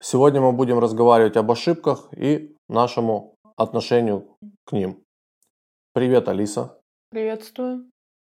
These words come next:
Speaker 1: Ты должна была сказать "Привет, папа".
Speaker 2: Привет, папа.
Speaker 1: Мы не виделись сегодня, да?
Speaker 2: <laughs> Нет.
Speaker 1: <laughs> Будем, будем здороваться здесь, да? Ничего, что уже полпятого вечера, но как бы
Speaker 2: Да пофиг.
Speaker 1: Да. Окей. Ну что, Алис, как обычно,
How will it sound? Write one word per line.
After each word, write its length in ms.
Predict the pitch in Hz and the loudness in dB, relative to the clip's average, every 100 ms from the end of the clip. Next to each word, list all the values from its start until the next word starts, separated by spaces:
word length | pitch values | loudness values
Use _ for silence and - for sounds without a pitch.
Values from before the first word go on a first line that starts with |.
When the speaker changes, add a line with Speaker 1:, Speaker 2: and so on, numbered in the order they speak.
| _ | _
Speaker 1:
Ты 120 | - | -4
должна 280 | 113 110 113 | 0 0 0
была 200 | 107 107 | 0 -2
сказать 300 | 104 110 98 | -2 -4 -4
"Привет, 340 | 104 107 107 104 | -2 0 0 0
папа". 420 | 107 95 98 - | -2 -2 -6 -10
Speaker 2:
Привет, 340 | - 233 233 226 | -8 -4 -4 -4
папа. 300 | 220 214 233 - _ | -10 -10 -14 -14 _
Speaker 1:
Мы 140 | 113 | -4
не 120 | 107 | -2
виделись 420 | 113 113 104 95 - | -2 -2 -2 -4 -6
сегодня, 380 | 95 95 98 | -6 -4 -4
да? 200 | 101 113 - _ _ _ | -6 -8 -12 _ _ _
Speaker 2:
<laughs> 60 | - 208 202 - - | -10 -10 -10 -16 -14
Нет. 280 | 202 190 190 - | -12 -8 -10 -4
Speaker 1:
<laughs> 160 | 165 147 | -2 2
Будем, 200 | 131 127 - - 160 | 0 0 -8 -14 -2
будем 320 | 120 147 123 | 2 4 4
здороваться 600 | 107 120 117 113 98 - | 4 6 6 6 2 -2
здесь, 420 | 98 98 98 92 95 | -8 -2 0 0 -2
да? 180 | 110 254 - - | -4 -6 -16 -8
Ничего, 360 | 104 101 110 | -8 -2 -4
что 220 | 95 107 | -2 -4
уже 200 | 101 98 | -6 -6
полпятого 580 | 98 107 101 104 104 110 | -4 -2 0 -2 0 0
вечера, 440 | 113 147 156 101 101 | 2 0 -2 -6 -4
но 180 | 107 | -6
как 240 | - 107 101 | -4 -4 -4
бы 100 | 98 | -6
Speaker 2:
Да 60 | - | -4
пофиг. 420 | - 101 - - _ | -4 -6 -12 -20 _
Speaker 1:
Да. 360 | 104 - - _ _ - - - | -4 -4 -6 _ _ -20 -20 -6
Окей. 460 | 110 104 113 98 - - - - | -6 -2 -2 -2 -6 -20 -20 -4
Ну 80 | 143 | -4
что, 240 | 143 202 | 4 6
Алис, 340 | 127 92 - - _ _ _ _ | 6 4 -4 -14 _ _ _ _
как 180 | 139 | 2
обычно, 600 | 151 127 180 - 135 104 | 2 2 -2 0 0 -2